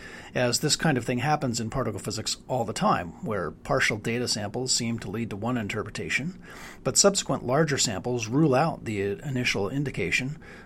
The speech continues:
uh, by virtue of their having larger statistics and, uh, more definitive results. So why is this a nightmare scenario for some? The main reason is this. Particle physicists generally want to seek an understanding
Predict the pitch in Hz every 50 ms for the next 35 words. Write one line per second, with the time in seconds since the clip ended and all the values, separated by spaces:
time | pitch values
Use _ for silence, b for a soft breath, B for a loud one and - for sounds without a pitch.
0 | B - 143 147 143 151 156 151 151 151 147 - - 139 135 120 123 131 127 131
1 | 127 131 127 110 92 92 98 101 107 107 113 117 - - - - - 151 - -
2 | 92 82 - - - 101 95 95 98 - 110 123 107 98 104 110 110 107 104 107
3 | 101 - 139 139 127 - 101 101 92 101 98 113 147 123 - - - - - -
4 | - B B B B B B B B B B B B B B B - - 175 151
5 | 147 165 208 208 180 - 208 185 - 151 127 117 120 123 147 - - 170 180 180
6 | 185 170 - 190 185 185 175 185 196 196 185 - 190 170 - 196 196 214 226 -
7 | - - B B B B B B B B B B B B B B - - - -
8 | - - - - - - B B B B B - 160 165 196 196 180 170 165 160
9 | 156 151 - 110 95 87 82 - 123 104 - - - - - - - - - -
10 | B B B B B B B B B B B - - - 175 196 214 208 202 160
11 | 127 - 156 139 123 117 - - 117 107 - - - 135 139 135 139 143 160 165
12 | 143 117 113 113 101 113 113 120 120 - - - 113 - - - - 131 127 123
13 | - - 92 101 82 - 117 110 104 98 - - - - 127 117 113 110 101 -
14 | 80 76 71